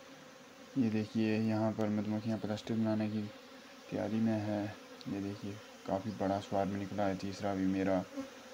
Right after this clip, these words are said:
काफ़ी बड़ा box था ये, और तीसरा स्वार्म भी काफ़ी बड़ा निकला है। ये देखिए friend, ये यहाँ पर लग रहा है और मैं टोकरू भी लेके आया हूँ साथ में। ये देखिए friend, मैंने टोकरी,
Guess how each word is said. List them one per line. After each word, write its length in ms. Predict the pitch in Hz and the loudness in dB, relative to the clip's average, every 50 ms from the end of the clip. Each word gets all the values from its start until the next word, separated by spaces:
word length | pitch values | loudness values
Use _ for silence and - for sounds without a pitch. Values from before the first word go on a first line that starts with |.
| - - - - - - - | -14 -14 -14 -14 -14 -10 -2
काफ़ी 260 | - 98 123 127 117 101 | -2 -2 0 0 0 0
बड़ा 240 | 104 107 101 104 | 2 2 2 2
box 340 | 101 101 104 104 104 - - - 104 | 2 2 0 0 -2 -4 -8 -6 -4
था 40 | 104 | -4
ये, 260 | 98 98 101 98 98 110 117 - - - - - - - - - - | -2 -2 -2 -2 -2 -4 -6 -10 -14 -18 -18 -16 -14 -14 -12 -8 -6
और 120 | - 113 110 - - | -4 -4 -4 -4 -4
तीसरा 280 | 110 107 110 117 113 110 | -4 -4 -2 0 -2 -2
स्वार्म 380 | 107 - 107 101 98 104 107 104 | 0 0 -2 0 0 0 -2 -2
भी 100 | 104 101 98 - | -2 -6 -4 -2
काफ़ी 240 | 104 101 104 110 101 | -4 -2 -2 -4 -4
बड़ा 240 | 95 101 101 101 101 | -2 -2 -2 -2 -2
निकला 300 | 98 98 95 101 101 101 | -4 -4 -4 -4 -2 -2
है। 200 | 98 98 95 - - - - - - - - - - - - - - - - - | -2 -2 -4 -8 -10 -16 -18 -18 -18 -18 -18 -18 -18 -18 -18 -18 -18 -18 -6 -2
ये 100 | - 110 | -2 -2
देखिए 320 | 104 104 107 107 - 110 104 | 0 -2 -4 -4 -4 -4 -4
friend, 320 | 107 107 101 101 101 98 - - - - - - | -2 -2 -2 -2 -2 -4 -8 -12 -14 -10 -4 -4
ये 480 | 98 104 101 101 101 101 101 98 92 - - - - - - - - - - - - 240 - 127 | -2 0 0 0 0 -2 0 -2 -2 -2 -4 -8 -14 -16 -16 -16 -16 -16 -16 -4 -4 -4 -2 0
यहाँ 200 | 120 107 104 107 | 0 0 0 0
पर 180 | 98 104 101 | 0 -2 -2
लग 200 | 98 104 101 98 | -2 -2 -2 0
रहा 180 | 104 104 104 101 | 2 2 2 2
है 200 | 101 98 104 107 - - - - - - - - - - - - - - - - | 2 0 -4 -6 -10 -14 -18 -18 -18 -18 -18 -20 -20 -20 -20 -20 -20 -14 -4 -2
और 120 | 113 113 | 0 0
मैं 200 | 110 107 110 107 95 | 2 2 2 0 0
टोकरू 380 | 92 104 101 104 113 110 110 | -2 -2 -2 -2 0 -2 0
भी 100 | 104 107 | 0 0
लेके 280 | 95 101 104 98 104 107 | 0 0 -2 0 -2 0
आया 180 | 101 101 104 107 | 0 2 2 0
हूँ 140 | 104 107 107 | 0 -2 -2
साथ 300 | - 107 104 104 - - | 0 0 0 0 0 0
में। 160 | 104 107 107 - - _ _ - - - - - - | 0 0 0 0 -4 _ _ -20 -20 -18 -4 8 12
ये 180 | 139 135 135 135 | 12 12 12 12
देखिए 360 | 143 143 139 139 151 151 139 | 12 10 10 10 10 8 12
friend, 320 | 139 143 143 143 147 135 - - - 131 | 12 12 12 12 12 10 4 0 2 4
मैंने 240 | 127 127 135 131 127 | 8 10 10 10 10
टोकरी, 460 | 131 131 127 127 135 127 127 131 | 10 8 8 8 6 4 4 0